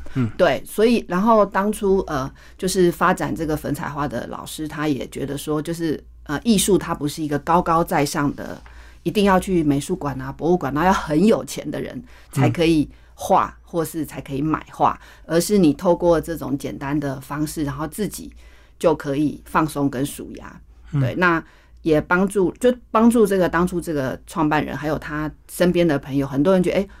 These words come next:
Speaker 2: 哦，原来画这样很容易就完成了，然后也很有成就感，
Speaker 1: 嗯。
Speaker 2: 然后就可以放松跟舒压。对。
Speaker 1: 所以在这两个画的这个学习过程，你个人有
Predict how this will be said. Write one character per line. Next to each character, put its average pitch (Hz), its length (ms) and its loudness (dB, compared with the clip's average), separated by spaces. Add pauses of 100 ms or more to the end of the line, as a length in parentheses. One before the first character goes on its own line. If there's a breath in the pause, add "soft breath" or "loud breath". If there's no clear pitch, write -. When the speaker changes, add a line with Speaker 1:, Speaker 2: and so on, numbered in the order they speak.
(100)
Speaker 2:
哦， 208 100 4
原 180 160 8
来 202 140 4
画 214 240 4
这 202 100 -4
样 170 220 -2 (160)
很 170 140 -2
容 196 180 6
易 240 80 4
就 233 140 4
完 143 200 2
成 139 240 -6
了， 143 80 0
然 143 80 0
后 165 120 2
也 143 120 6
很 127 140 0
有 151 140 0
成 - 180 -14
就 - 200 -6
感， - 140 -12 (140)
Speaker 1:
嗯。 - 80 -20 (160 soft breath)
Speaker 2:
然 139 80 -6
后 151 60 0
就 151 100 0
可 147 140 -6
以 110 80 -4
放 - 180 -6
松 - 240 -14
跟 - 80 -14
舒 - 180 -14 (120)
压。 - 120 -18 (380 soft breath)
对。 - 180 -6
Speaker 1:
所 - 160 0
以 214 60 8
在 226 180 2
这 220 180 2
两 156 180 4
个 139 80 -2
画 180 280 4
的 143 160 0
这 160 120 -2
个 156 80 2
学 135 160 0
习 139 100 -2
过 160 160 0
程， 135 160 2
你 120 60 4
个 156 160 2
人 135 120 6
有 113 160 2